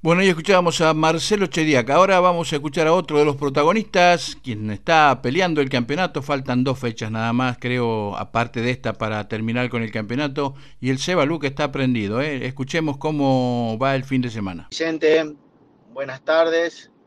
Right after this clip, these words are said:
Speaker 2: a vos y a toda tu audiencia. Bueno, acá preparándonos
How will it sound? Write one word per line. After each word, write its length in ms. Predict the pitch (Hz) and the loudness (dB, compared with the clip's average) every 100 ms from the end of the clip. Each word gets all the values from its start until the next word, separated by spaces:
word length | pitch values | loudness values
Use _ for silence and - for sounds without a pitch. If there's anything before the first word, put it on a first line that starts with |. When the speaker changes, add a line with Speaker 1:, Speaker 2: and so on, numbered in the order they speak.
| _ _ _ | _ _ _
Speaker 2:
a 120 | 120 123 | -8 -4
vos 260 | 143 147 | 0 0
y 40 | 139 | 0
a 60 | |
toda 160 | 143 143 | -4 -8
tu 100 | 131 | -8
audiencia. 640 | 135 143 156 156 160 165 _ _ _ _ _ _ _ | -10 -10 -10 -6 -6 -6 _ _ _ _ _ _ _
Bueno, 140 | 175 165 | -8 -4
acá 180 | 165 | -2
preparándonos 1040 | 160 151 160 165 170 165 151 139 127 120 | -2 -2 0 -2 -2 -4 -6 -6 -10 -18